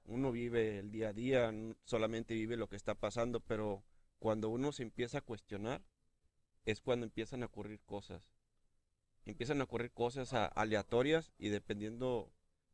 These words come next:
pues, de las decisiones que uno está tomando. Pero mi-, si-, mientras no lo pienses, mientras no te des cuenta que una decisión va a cambiar, aunque sea insignificante,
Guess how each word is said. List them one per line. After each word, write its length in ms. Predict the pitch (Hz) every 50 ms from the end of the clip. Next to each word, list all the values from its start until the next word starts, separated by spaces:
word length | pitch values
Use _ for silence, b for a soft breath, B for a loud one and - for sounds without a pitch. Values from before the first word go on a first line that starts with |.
| _ _ -
pues, 180 | - 104 104 101
de 80 | 107
las 120 | 107 107 104
decisiones 480 | 107 104 101 90 - 120 120 123 -
que 100 | - -
uno 160 | 107 110 120 117
está 140 | - -
tomando. 540 | - - 113 110 110 110 110 107 104 101 - _ _ _ _ _ _ _ _ _ _ _ _ _ -
Pero 160 | 113 110 110
mi-, 160 | 113 117 110
si-, 200 | - - 113 - _ -
mientras 400 | 120 117 120 120 - - 113 110
no 140 | 113 117 131
lo 120 | 147 -
pienses, 520 | - - 131 135 143 143 - 127 113 104
mientras 340 | 110 107 107 104 - 104 101
no 160 | 104 110 117
te 160 | - - 143 127
des 240 | 127 127 127 -
cuenta 500 | - - 123 120 120 - - 110 92 - - _ _ _ _ _ _ _
que 100 | - 110
una 280 | 104 104 110 123 135 135
decisión 640 | 123 117 107 110 85 - - 117 117 117 107 104 - _ _ _ _ _ _ _ _ _ _ -
va 180 | 95 92 98 101
a 40 | 107 -
cambiar, 520 | - 123 120 113 110 110 110 107 - - _ _ _ _ _ _ _ _ _ _
aunque 280 | - 107 107 - 107 101
sea 160 | - - 113
insignificante, 960 | 123 131 127 - 135 127 120 110 - - - - 110 113 117 - - 92 95